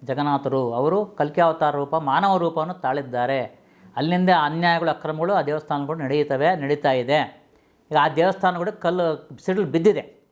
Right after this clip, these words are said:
ಅದು ನಿಂದ್ರೆ ನೆಕ್ಸ್ಟ್ ಇದರಲ್ಲಿ ಹೇಳ್ತಿ-, ಓದ್ತೀನಿ, ಅದರಲ್ಲಿ ಸಿಕ್ಕುತ್ತೆ ನಿಮ್ಗೆ. ಅದರಲ್ಲಿ ಅಲ್ಲಲ್ಲಿ ಸಿಡಿಲಿನಿಂದ ದೇವಸ್ಥಾನ ಧ್ವಜಗಳು ಭಸ್ಮವಾಗುವು, ಇದು ಆಗಿದ್ದಾವೆ. ಆಯಿತಾ? ಕಾಲಿಗೆ ನೀ ಪೂರಿ ಜಗನ್ನಾಥ ದೇವಸ್ಥಾನದಲ್ಲಿ ಬೆಂಕಿ ಬೆ-, ಹತ್ಕೊ-, ಹತ್ಕೊಂಡಿದ್ದೆ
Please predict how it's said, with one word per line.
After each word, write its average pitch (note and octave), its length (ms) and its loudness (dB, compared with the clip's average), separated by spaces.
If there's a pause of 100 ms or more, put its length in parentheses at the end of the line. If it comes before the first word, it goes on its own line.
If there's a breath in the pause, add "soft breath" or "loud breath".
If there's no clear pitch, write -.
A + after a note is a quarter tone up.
ಅದು G3 240 -4
ನಿಂದ್ರೆ E3+ 460 -2
ನೆಕ್ಸ್ಟ್ E3+ 280 -4
ಇದರಲ್ಲಿ F3+ 220 4
ಹೇಳ್ತಿ-, E3 280 0
ಓದ್ತೀನಿ, D3+ 300 0
ಅದರಲ್ಲಿ C#3 240 0
ಸಿಕ್ಕುತ್ತೆ F3+ 320 0
ನಿಮ್ಗೆ. A2+ 160 -8
ಅದರಲ್ಲಿ A2+ 240 -14 (920 soft breath)
ಅಲ್ಲಲ್ಲಿ G#3 380 4
ಸಿಡಿಲಿನಿಂದ G3+ 560 0 (180)
ದೇವಸ್ಥಾನ F#3 460 2
ಧ್ವಜಗಳು E3+ 380 0
ಭಸ್ಮವಾಗುವು, D3 1000 -2
ಇದು D#3 280 -2
ಆಗಿದ್ದಾವೆ. C3 380 2 (480)
ಆಯಿತಾ? C3+ 480 0
ಕಾಲಿಗೆ D3 360 -2
ನೀ C3+ 180 -4
ಪೂರಿ F3+ 260 2
ಜಗನ್ನಾಥ E3+ 320 2
ದೇವಸ್ಥಾನದಲ್ಲಿ E3 540 0
ಬೆಂಕಿ D3 380 -4
ಬೆ-, C#3+ 180 0
ಹತ್ಕೊ-, C3+ 380 0
ಹತ್ಕೊಂಡಿದ್ದೆ C3+ 580 -2